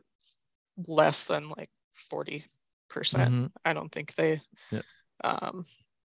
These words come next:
Speaker 1: yeah. And it's, you don't have to have twenty goals, right? Like, you, you just have to hold off, um, and not concede. Um, and that's, that's what they're doing. They're gonna grind it out, like we've seen in,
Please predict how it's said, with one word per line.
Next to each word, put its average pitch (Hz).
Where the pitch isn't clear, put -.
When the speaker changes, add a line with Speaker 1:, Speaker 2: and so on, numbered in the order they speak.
Speaker 1:
yeah. 160
And 175
it's, 175
you 220
don't 285
have 214
to 294
have -
twenty 160
goals, 156
right? 196
Like, 165
you, 170
you 175
just 185
have 185
to 180
hold 165
off, 165
um, 160
and 160
not 156
concede. 165
Um, 151
and 156
that's, -
that's 151
what 165
they're 160
doing. 165
They're 170
gonna 156
grind 151
it 151
out, 165
like 160
we've -
seen 170
in, 165